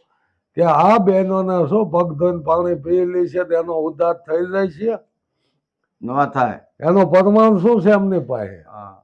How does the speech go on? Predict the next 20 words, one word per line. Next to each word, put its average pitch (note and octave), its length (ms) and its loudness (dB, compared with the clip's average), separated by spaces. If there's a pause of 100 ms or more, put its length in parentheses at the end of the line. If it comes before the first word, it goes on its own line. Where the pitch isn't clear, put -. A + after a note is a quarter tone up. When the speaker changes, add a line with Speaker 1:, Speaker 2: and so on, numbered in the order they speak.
(500)
Speaker 1:
તો D3+ 100 -2
કાંઈક D#3+ 400 0
આપણે F3+ 360 4
પરમાણુવાળી F3 800 4
વાતો E3 480 0
કરવી E3+ 400 -2
જોઈએ. E3+ 380 -2
અને B2+ 120 -18 (400)
Speaker 2:
પોતાના F3 420 0
Speaker 1:
આપણે F3 420 2
બોલ્યા E3+ 420 4
એટલું G3 540 2
તો G#3+ 160 4
પાળો, F#3+ 480 2
બીજું F#3 400 -6
ન F#3 60 -8 (220)
પાળો F3+ 280 0
તો E3+ 120 -6
કાંઈ F#3 340 -2
નહીં. D3 280 -16